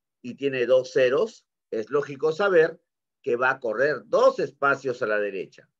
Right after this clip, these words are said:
Entonces, anotamos ocho cuatro dos, que es la cantidad del número decimal, quitándole la coma, ¿viste? Ocho cuatro dos, la coma no la ha considerado,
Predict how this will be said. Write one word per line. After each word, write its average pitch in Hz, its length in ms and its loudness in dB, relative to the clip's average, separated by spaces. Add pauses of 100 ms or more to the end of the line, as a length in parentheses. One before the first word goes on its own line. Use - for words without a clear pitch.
(160)
Entonces, 113 640 -2
anotamos 123 560 -4 (1080)
ocho 165 760 2 (560)
cuatro 107 640 0
dos, 151 520 0
que 113 180 -4
es 107 100 -12
la 107 180 -6
cantidad 92 680 -8 (1800)
del 92 240 -10
número 127 360 -4
decimal, 107 720 -6 (500)
quitándole 120 720 -6
la 156 180 -2
coma, 127 540 -2 (840)
¿viste? - 480 -8
Ocho 104 460 -6
cuatro 85 460 -8
dos, - 480 -6
la - 180 -16
coma 98 300 -10
no 98 120 -12
la 113 100 -6
ha 113 60 -8
considerado, 127 760 -4